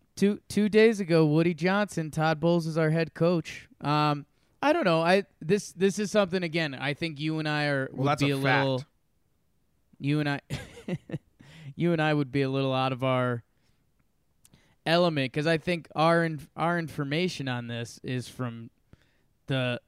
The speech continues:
Speaker 1: the leftovers of Jets Twitter we get. Um,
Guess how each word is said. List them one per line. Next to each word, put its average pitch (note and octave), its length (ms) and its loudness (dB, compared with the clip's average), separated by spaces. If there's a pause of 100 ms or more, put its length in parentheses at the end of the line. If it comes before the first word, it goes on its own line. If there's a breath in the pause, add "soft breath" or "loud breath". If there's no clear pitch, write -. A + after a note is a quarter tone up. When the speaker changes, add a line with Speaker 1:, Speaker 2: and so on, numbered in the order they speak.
(160)
Speaker 1:
the B2 260 -6
leftovers C3+ 720 -2
of A#2 140 -12
Jets B2+ 360 -6
Twitter C#3+ 400 0
we A2 160 -6
get. G#2+ 340 -10 (680)
Um, C3 540 -2